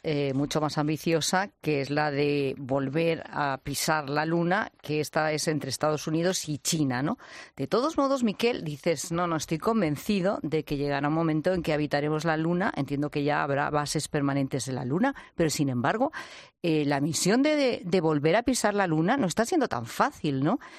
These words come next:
Em, eh, e incluso la, la est-, la estadounidense, la China, pues no sé, hay mayor secretismo, no sé cómo va. A lo mejor tú tienes más información,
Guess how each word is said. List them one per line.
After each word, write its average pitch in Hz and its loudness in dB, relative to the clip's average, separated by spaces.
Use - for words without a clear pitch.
Em, 143 2
eh, 151 0
e 151 -2
incluso 139 -2
la, 113 -2
la 117 -6
est-, - -10
la 143 0
estadounidense, 143 0
la 123 -2
China, 185 0
pues 151 -2
no 147 0
sé, 156 -2
hay 147 2
mayor 147 0
secretismo, 160 -2
no 170 0
sé 151 -4
cómo 131 -2
va. 180 0
A 143 0
lo 147 2
mejor 147 -2
tú 151 -10
tienes 165 -2
más 160 -4
información, 143 0